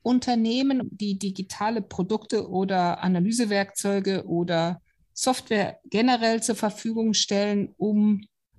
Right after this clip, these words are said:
Gensequenzen anzubieten, lesbar zu machen, äh, spielen die eine Rolle in diesen Gesprächen? Man könnte ja auch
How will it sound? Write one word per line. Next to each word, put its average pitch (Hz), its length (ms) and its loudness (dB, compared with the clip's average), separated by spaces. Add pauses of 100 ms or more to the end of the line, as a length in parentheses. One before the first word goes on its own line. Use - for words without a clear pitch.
Gensequenzen 190 1300 2 (260)
anzubieten, 220 680 2
lesbar 208 760 4
zu - 140 -2
machen, 202 640 0 (120)
äh, 196 220 0
spielen 214 480 2
die 233 280 0
eine 202 200 2
Rolle 180 360 2
in 247 220 0
diesen 254 300 0
Gesprächen? 247 720 -4 (420)
Man 190 160 2
könnte 240 300 2
ja 196 440 2 (640)
auch 185 460 -2